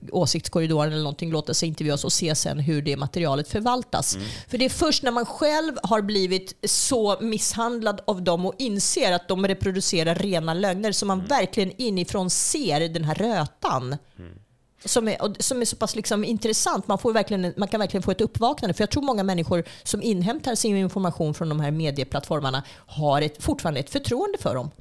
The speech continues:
Speaker 2: Mm, ja, ja. De, majoriteten har väl förmodligen det. Men, eh, ni som förmodligen aldrig kommer bli, eh, utsatta för det här, gå in och i alla fall, eh, jämför T V fyra-intervjun. Det var från tjugotvå Nyheterna, jag kommer inte ihåg vilket datum nu.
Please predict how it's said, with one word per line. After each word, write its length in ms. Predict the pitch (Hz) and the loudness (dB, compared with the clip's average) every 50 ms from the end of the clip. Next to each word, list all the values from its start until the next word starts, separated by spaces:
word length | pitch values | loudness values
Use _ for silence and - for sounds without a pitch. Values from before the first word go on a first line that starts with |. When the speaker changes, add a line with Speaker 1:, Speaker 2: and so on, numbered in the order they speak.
| - | -8
Speaker 2:
Mm, 240 | - 85 80 73 73 | -6 -6 -4 -2 0
ja, 200 | 78 82 87 95 | 2 2 4 2
ja. 160 | 82 65 71 - | 2 -2 -4 -8
De, 180 | 62 65 71 73 | -8 -6 -4 -2
majoriteten 500 | 80 85 85 82 78 - 90 95 95 92 | 0 0 0 0 0 -2 -2 -2 -2 -2
har 140 | 76 80 90 | -2 0 0
väl 180 | - 87 62 - | -2 -4 -4 -6
förmodligen 400 | - - 82 76 71 69 64 64 | -6 -6 -4 -4 -4 -4 -4 -6
det. 100 | 67 - - - - - - | -6 -8 -10 -12 -20 -20 -8
Men, 260 | - 92 101 110 110 104 | -2 0 2 2 2 0
eh, 540 | 98 - - - - 82 98 98 98 92 90 90 - | -2 -6 -8 -6 -2 0 2 2 2 0 -2 -6 -8
ni 280 | - - 95 107 113 | -8 -4 -2 0 0
som 280 | 107 - - 110 107 98 | 0 0 0 0 -2 -2
förmodligen 400 | - - 110 110 107 98 101 101 | -2 -2 -2 0 0 0 0 0
aldrig 240 | 98 98 101 113 113 | 0 0 0 -2 -4
kommer 220 | - - 85 82 | -4 -2 -2 -2
bli, 520 | 85 87 98 107 101 85 80 78 76 - - - | -2 -2 -2 -2 0 0 -2 -2 -4 -8 -10 -10
eh, 160 | - 82 87 85 | -8 -6 -4 -4
utsatta 460 | 78 87 87 - - 101 - - 82 | -4 -4 -4 -4 -4 -4 -4 -4 -4
för 120 | - - | -4 -4
det 60 | 71 71 | -4 -4
här, 180 | 69 69 85 - | -4 -4 -6 -6
gå 220 | - 73 90 92 92 | -6 -6 -4 -4 -4
in 300 | 67 110 117 120 117 113 | -4 -4 -4 -4 -4 -4
och 300 | 110 107 - _ - - - - _ | -6 -6 -8 _ -18 -18 -18 -14 _
i 120 | - 104 | -4 -2
alla 140 | 98 92 90 | -2 -2 -2
fall, 400 | 87 - - 87 82 80 80 80 - _ - - _ _ - _ | -4 -4 -2 -2 -2 -2 -2 -6 -10 _ -20 -20 _ _ -18 _
eh, 140 | - 85 87 87 | -6 -4 -4 -2
jämför 640 | 87 101 101 98 92 85 - - - 127 131 127 98 | -2 -2 -2 -2 -4 -6 -6 -6 -4 -2 -2 -2 -4
T 200 | - - - 90 | -4 -6 -6 -4
V 100 | 78 80 | -4 -6
fyra-intervjun. 800 | - - 85 80 78 78 78 76 - 87 85 90 87 78 76 | -6 -4 -4 -4 -4 -4 -6 -6 -6 -4 -2 -2 -2 -2 -2
Det 140 | 82 82 82 | -4 -4 -4
var 100 | 85 82 | -4 -4
från 200 | - - 82 78 | -4 -4 -6 -4
tjugotvå 340 | - - 80 - - 82 78 | -4 -6 -6 -6 -4 -4 -4
Nyheterna, 540 | 78 78 78 78 78 - - - - - - | -4 -4 -4 -4 -6 -6 -8 -8 -6 -8 -8
jag 100 | - - | -8 -10
kommer 160 | - - - - | -10 -10 -10 -8
inte 100 | - - | -8 -10
ihåg 100 | - - | -10 -10
vilket 200 | - - - - | -10 -10 -10 -10
datum 220 | - - - 71 | -10 -8 -8 -8
nu. 120 | 71 73 | -8 -8